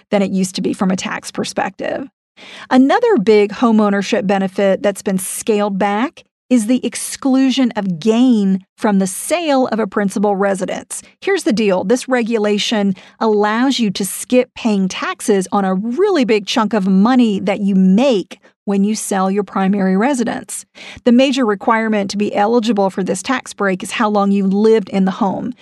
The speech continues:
It used to be that you had to live in the home a minimum of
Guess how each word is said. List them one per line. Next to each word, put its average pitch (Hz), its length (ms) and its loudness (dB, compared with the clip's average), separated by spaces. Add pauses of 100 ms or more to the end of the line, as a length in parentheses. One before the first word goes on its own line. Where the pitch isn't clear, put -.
(140)
It - 240 -2
used 233 400 -2
to 349 80 0
be 190 400 0 (140)
that - 140 -6
you 226 80 -2
had 277 160 -2
to 277 60 0
live 233 220 2
in 240 60 0
the 226 80 0
home 208 220 0
a 196 60 2
minimum 196 580 2
of 190 160 -4